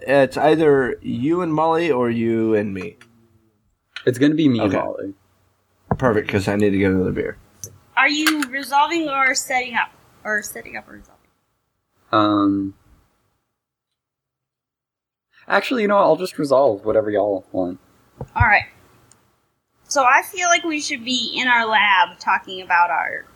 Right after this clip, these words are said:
Speaker 3: projects.
Speaker 2: Okay. Are you gonna be, like, trying to convince me to help you with your laser weapon or what?
Speaker 3: Probably.
Speaker 2: Okay.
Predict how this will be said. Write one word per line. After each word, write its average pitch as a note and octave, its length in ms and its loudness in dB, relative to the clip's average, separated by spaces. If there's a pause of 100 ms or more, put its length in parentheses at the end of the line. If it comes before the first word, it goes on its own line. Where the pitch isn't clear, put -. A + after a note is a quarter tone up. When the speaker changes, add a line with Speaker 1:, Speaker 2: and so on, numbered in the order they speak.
(160)
Speaker 3:
projects. - 540 -20 (880)
Speaker 2:
Okay. G2 260 -2 (600)
Are A#2+ 80 0
you A#2 60 0
gonna B2 140 0
be, B2+ 100 0
like, B2 120 0
trying A#2+ 200 -2
to G#2+ 60 -4
convince G#2 340 0
me A2 120 0
to G2+ 60 0
help G2 200 0
you G#2 80 -2
with G2 100 0
your G2+ 140 0
laser G2 280 0
weapon B2 300 0
or G2+ 100 0
what? F#2+ 180 0 (220)
Speaker 3:
Probably. G3+ 460 -16 (460)
Speaker 2:
Okay. G2+ 260 2